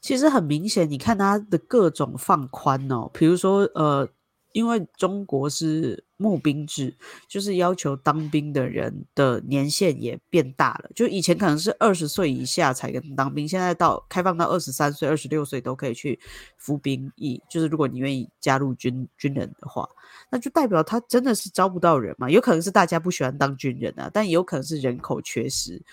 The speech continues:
就青壮年人口越来越少，所以他只好放宽这个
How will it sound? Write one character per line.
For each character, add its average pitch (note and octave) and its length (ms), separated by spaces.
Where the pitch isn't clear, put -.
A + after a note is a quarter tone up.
就 G#3 120
青 G3 240
壮 F#3+ 220
年 C3+ 180
人 C#3 160
口 C#3+ 220
越 D3 120
来 B2 120
越 B2+ 220
少， - 220
所 G3+ 160
以 - 20
他 F3+ 120
只 D#3+ 180
好 D3 140
放 D3 240
宽 C3+ 280
这 C#3+ 160
个 - 280